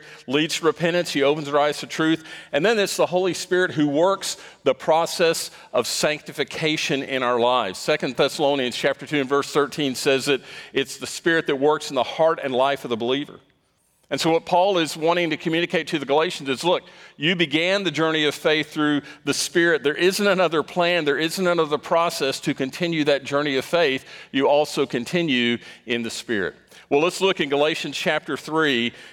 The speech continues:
and verses one through fourteen this morning. "O foolish Galatians, who has bewitched you? It was before your eyes that Jesus Christ was publicly portrayed as crucified.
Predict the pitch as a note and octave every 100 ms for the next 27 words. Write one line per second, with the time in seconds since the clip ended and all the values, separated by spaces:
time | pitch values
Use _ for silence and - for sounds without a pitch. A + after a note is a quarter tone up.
0 | - B2 C3+ C#3 C#3+ A#2 B2 C#3+ C#3+ -
1 | C#3+ C3 C#3+ C3 - C#3 B2 G#2 A2+ G2+
2 | - - _ _ _ _ _ _ _ _
3 | _ _ - E3 G3+ G#3 G#3 F#3+ - -
4 | F3+ F#3 F#3 - E3 D#3+ E3 D#3+ D3 G#2
5 | E2 - - - _ _ _ _ _ _
6 | - F3 G3+ G3 E3+ D#3 D3 F#3+ - -
7 | F2+ C#2+ _ _ _ _ - - D#3+ E3
8 | D3 D#3 - G3 G#3 D#3+ E3+ A3 A#3 F#3+
9 | G3 G3 D3 C#3+ - C#3+ A2+ E3+ G#3 G3
10 | - - E3+ D#3+ C#3+ C#3+ - - F#3+ G3+
11 | F3+ F#3+ E3+ C#3 - F3 E3 B2+ B2 -
12 | - - D3 - G#3+ B3+ D#3+ - D#2+ C#2+